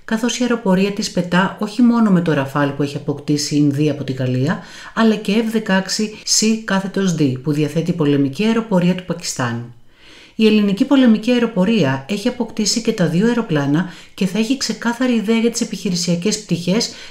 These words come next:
ενός αγώνα Ραφάλ εναντίον F δεκαέξι C κάθετος D, ανέφεραν πηγές υψηλού επίπεδου. Επί του παρόντος, το F δεκαέξι C κάθετος D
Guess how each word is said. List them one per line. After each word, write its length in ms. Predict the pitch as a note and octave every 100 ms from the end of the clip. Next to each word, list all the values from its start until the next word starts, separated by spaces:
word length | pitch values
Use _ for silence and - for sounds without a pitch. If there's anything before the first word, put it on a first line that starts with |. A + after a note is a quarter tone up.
| -
ενός 320 | G3+ A#3 A#3
αγώνα 360 | A3+ G#3 A3+
Ραφάλ 460 | G3+ E3+ E3 F3+ A3+
εναντίον 560 | B3+ A3+ F#3+ G#3+ A3 -
F 120 | G#3 G3
δεκαέξι 600 | F3 E3 E3+ F3 A#3 A#3 - - - -
C 100 | A#3+
κάθετος 440 | - A3 A3 G3+ E3+
D, 200 | D#3 C3 -
ανέφεραν 580 | D#3 E3+ E3+ E3+ D#3+ D#3
πηγές 460 | D3+ C#3 G#3 A3+
υψηλού 440 | - F#3+ - D3+ F#3
επίπεδου. 640 | A3+ A#3 D#3+ B2+ B2+ C3 - - - - -
Επί 160 | B3+ C4
του 120 | G3+
παρόντος, 580 | G#3 A3 C4 D#3+ D3 -
το 100 | F3+
F 100 | G3+
δεκαέξι 440 | A3+ A3 G#3 - F#3+ -
C 60 |
κάθετος 460 | F#3+ F#3+ F3 E3+ C#3
D 140 | D#3